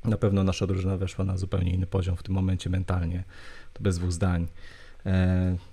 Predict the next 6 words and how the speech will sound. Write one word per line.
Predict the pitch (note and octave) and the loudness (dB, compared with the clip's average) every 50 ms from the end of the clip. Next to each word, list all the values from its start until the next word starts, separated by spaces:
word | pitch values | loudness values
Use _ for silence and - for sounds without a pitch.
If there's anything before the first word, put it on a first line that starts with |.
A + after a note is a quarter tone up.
| - - A#2 A2 - - - - - - G2 G2 - - A#2 - - - - - - - | -12 -10 -10 -10 -12 -14 -18 -20 -18 -10 -10 -10 -8 -8 -12 -14 -14 -14 -16 -20 -14 -8
po | - G#2+ | -8 -6
prostu | - - A2 G#2+ - - A#2 A2+ G#2+ | -2 -2 -2 -2 0 0 2 2 2
wydaje | G2+ A2+ G2+ A#2 A#2 | 2 2 4 4 4
mi | A#2 A2+ | 4 4
się, | - A#2 | 2 0
że | G#2 A2 A2+ A2 A2 G#2 | 2 4 6 6 4 4